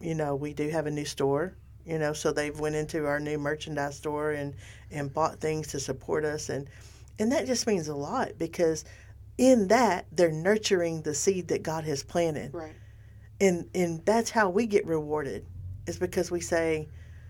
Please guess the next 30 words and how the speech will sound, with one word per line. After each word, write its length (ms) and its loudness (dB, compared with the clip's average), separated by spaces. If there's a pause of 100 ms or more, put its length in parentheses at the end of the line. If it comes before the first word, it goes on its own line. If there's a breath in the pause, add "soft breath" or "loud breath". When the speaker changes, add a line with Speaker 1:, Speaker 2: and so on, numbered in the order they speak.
(420 loud breath)
Speaker 1:
"Okay, 300 0
I 80 2
don't 200 4
understand 440 2
what 160 -2
you're 100 0
doing, 380 2
but 140 2
if 120 -8
you 80 -6
feel 140 -2
like 160 -2
God's 260 -2
called 360 -2
you, 260 -2
I 140 0
wanna 240 -2
be 160 -8
supportive 520 -6
to 120 -8
that." 360 -12
And, 220 -6
and 240 -2
I 80 0
think 240 -2
God 240 -2
honors 460 -4
that. 320 -6 (480 loud breath)
And 180 0
so 400 2